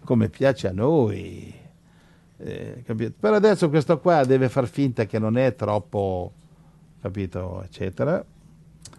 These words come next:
E allora ha tirato un po' il freno, però la Chiesa, Chiesa Cattolica Tedesca dice, "No, calmati, ma stiamo scherzando, ormai, ormai è fatta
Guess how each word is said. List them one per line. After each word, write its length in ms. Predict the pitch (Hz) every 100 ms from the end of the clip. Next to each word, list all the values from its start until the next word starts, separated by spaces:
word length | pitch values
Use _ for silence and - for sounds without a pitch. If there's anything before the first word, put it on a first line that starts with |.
| - - - - - - -
E 140 | 131
allora 1000 | 127 139 156 175 156 127 113 107 101 98
ha 120 | 107
tirato 380 | 98 117 113 110
un 60 | 104
po' 120 | 127
il 80 | 120
freno, 800 | - 117 123 123 131 139 170 - _ _ _ _ _
però 220 | 147 165
la 80 | 120
Chiesa, 340 | 110 120 123 110 110 95 104
Chiesa 640 | - 131 110 107 101 98
Cattolica 480 | 95 101 117 113 113
Tedesca 300 | 165 151 139
dice, 260 | 117 107 113
"No, 640 | 151 247 196 120 104 95
calmati, 800 | - 240 160 95 90 90 - - - - - - - -
ma 140 | - 135
stiamo 180 | 175 175
scherzando, 800 | - 185 - 214 170 113 101 98
ormai, 360 | 117 180 151 110
ormai 280 | 131 180
è 80 | 170
fatta 520 | 131 196 220 - 233